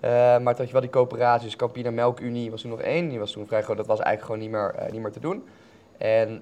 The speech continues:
ehm, het was dus al samen Menke en Van Grieken, het was dus al samen.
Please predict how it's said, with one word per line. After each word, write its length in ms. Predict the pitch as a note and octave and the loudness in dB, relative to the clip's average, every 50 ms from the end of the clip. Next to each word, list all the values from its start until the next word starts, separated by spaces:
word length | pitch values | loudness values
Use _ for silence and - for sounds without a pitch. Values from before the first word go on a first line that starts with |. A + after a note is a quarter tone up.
| - | -8
ehm, 540 | - G#2 G#2+ G#2 G#2+ G#2 G#2 G#2 G#2 G#2 G#2 G#2 G2+ | -6 -4 -2 -2 -2 -2 -2 -2 -2 -2 -4 -6 -8
het 120 | - G2+ | -6 -6
was 120 | A2 G#2+ G#2+ | -6 -6 -2
dus 100 | G#2+ A2 | 0 0
al 100 | G#2+ G2+ | 0 0
samen 340 | - - A2+ A2 A2 G#2+ G#2 | 0 0 0 2 2 0 -2
Menke 280 | G#2+ G#2+ G#2+ G2+ G#2 | -4 -4 -6 -4 -6
en 100 | G2+ G2 | -6 -6
Van 100 | G2+ G#2 | -8 -10
Grieken, 300 | - C#3 C#3+ C3+ - C#3 | -10 -8 -8 -4 0 0
het 140 | C3+ C3+ C3+ | 0 0 -2
was 100 | - - | -6 -14
dus 100 | - - | -10 -8
al 80 | G#2+ G2+ | -8 -6
samen. 440 | - - A#2+ A#2 A#2 A#2+ A#2 A2+ | -2 0 0 2 2 0 -2 -4